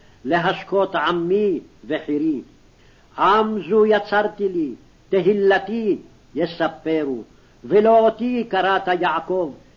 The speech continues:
כי יגעת בי ישראל, ולא הבאת לי שא עולותיך, וזבחיך לא כיבדתני. לא העבדתיך במנחה, ולא הוגעתיך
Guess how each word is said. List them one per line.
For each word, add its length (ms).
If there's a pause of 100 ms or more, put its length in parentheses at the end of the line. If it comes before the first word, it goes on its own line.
(140)
כי 80
יגעת 600 (120)
בי 300
ישראל, 680 (520)
ולא 320
הבאת 420
לי 300
שא 340
עולותיך, 600 (500)
וזבחיך 840 (100)
לא 120 (100)
כיבדתני. 920 (640)
לא 320
העבדתיך 960 (120)
במנחה, 580 (420)
ולא 360
הוגעתיך 840